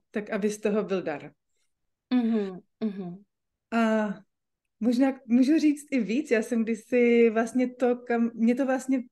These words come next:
Speaker 1: přivedlo mě k tomu moje tělo. Protože já jsem byla hodně nemocná, byla jsem vlastně na pokraji, nebo už možná skoro jako na pokraji vyhoření.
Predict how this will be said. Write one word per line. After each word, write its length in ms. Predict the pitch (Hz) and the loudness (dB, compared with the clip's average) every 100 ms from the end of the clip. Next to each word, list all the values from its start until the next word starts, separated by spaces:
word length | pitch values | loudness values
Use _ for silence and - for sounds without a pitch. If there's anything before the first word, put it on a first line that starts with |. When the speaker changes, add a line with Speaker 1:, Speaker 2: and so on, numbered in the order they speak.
| _ | _
Speaker 1:
přivedlo 420 | - - 254 285 294 | -18 -8 -4 0 0
mě 160 | 302 | 0
k 80 | - | 0
tomu 200 | 262 262 | -2 0
moje 200 | 233 247 | 0 0
tělo. 380 | 233 196 160 - _ _ - - - _ | -4 -8 -10 -12 _ _ -20 -20 -20 _
Protože 360 | 226 208 233 226 | -6 -2 2 2
já 80 | 214 | 2
jsem 160 | 226 | 0
byla 120 | 214 | 0
hodně 280 | 220 220 240 | 0 0 0
nemocná, 840 | 202 185 254 - 294 285 285 285 - _ _ _ - | -2 -4 -6 0 2 4 2 0 -4 _ _ _ -12
byla 260 | 196 214 | -6 -6
jsem 420 | 208 240 226 226 | -4 -2 2 2
vlastně 360 | 208 202 240 226 | 2 -2 0 0
na 460 | 208 196 185 170 190 | 0 -4 -4 -8 -10
pokraji, 520 | 214 214 247 226 202 - | -6 0 2 2 0 -8
nebo 320 | 190 208 208 | -6 -2 0
už 220 | 196 - | -2 -6
možná 340 | 190 202 208 202 | -8 -4 -4 -4
skoro 260 | - 202 180 185 | -2 -2 -2 -2
jako 280 | 208 220 185 | 0 0 -4
na 320 | 170 185 180 190 175 | -6 -8 -8 -12 -10
pokraji 300 | 208 208 233 | -6 0 0
vyhoření. 800 | 214 214 233 226 208 208 214 254 | 2 0 0 0 -2 -2 -4 -6